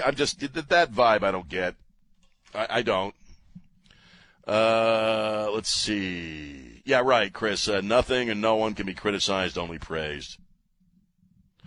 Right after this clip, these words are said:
If you are critical of me, and, and I think if there's one thing I dislike about where we are in America right now,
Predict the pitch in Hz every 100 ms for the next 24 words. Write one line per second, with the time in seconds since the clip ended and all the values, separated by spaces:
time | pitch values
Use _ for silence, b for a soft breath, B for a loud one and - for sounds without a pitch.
0 | B B - 104 110 131 101 - - 131
1 | 123 117 98 113 110 90 - 117 139 151
2 | 170 196 135 - 113 - 185 170 117 104
3 | 95 92 - 87 85 78 - - - B
4 | B B B B B - 95 95 90 98
5 | 98 98 87 85 82 82 82 85 80 78
6 | 76 85 78 76 76